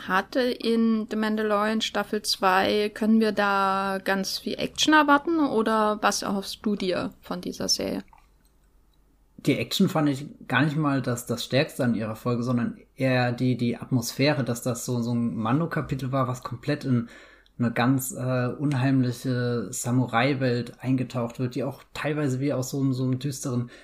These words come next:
Speaker 2: Märchen wirkte. Du hast die ganze Zeit die Silhouetten von Bäumen, irgendwelche Gebäude, Strukturen, der Mond <laughs> im Hintergrund, ganz viel Nebel. Also das war für mich so, so das, das atmosphärische Meisterwerk, was uns The Mandalorian bisher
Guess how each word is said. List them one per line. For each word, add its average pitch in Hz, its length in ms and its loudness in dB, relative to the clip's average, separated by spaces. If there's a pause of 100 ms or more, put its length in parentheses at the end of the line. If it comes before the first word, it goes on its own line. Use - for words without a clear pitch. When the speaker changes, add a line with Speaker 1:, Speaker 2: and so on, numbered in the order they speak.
(180)
Speaker 2:
Märchen 135 540 4
wirkte. 127 280 -2
Du 127 140 -6
hast 127 140 -6
die - 60 -8
ganze 127 240 -6
Zeit 127 140 -4
die 127 40 -6
Silhouetten 131 480 0
von 131 300 0 (360)
Bäumen, 147 460 6
irgendwelche 139 460 0
Gebäude, 135 640 0 (220)
Strukturen, 156 760 2
der 143 120 4
Mond 160 440 4 (260)
<laughs> - 40 -16
im 165 200 6
Hintergrund, 151 720 4
ganz 135 280 0
viel 139 240 0 (260)
Nebel. 170 440 10
Also 127 220 2
das 127 200 2
war 139 160 4
für 147 100 0
mich 143 180 2
so, 143 220 0
so 131 160 0
das, 127 320 -2
das - 260 -4
atmosphärische 143 720 2
Meisterwerk, 127 600 2
was 113 160 -4
uns 117 240 -2
The 117 220 0
Mandalorian 117 640 2
bisher 117 380 -2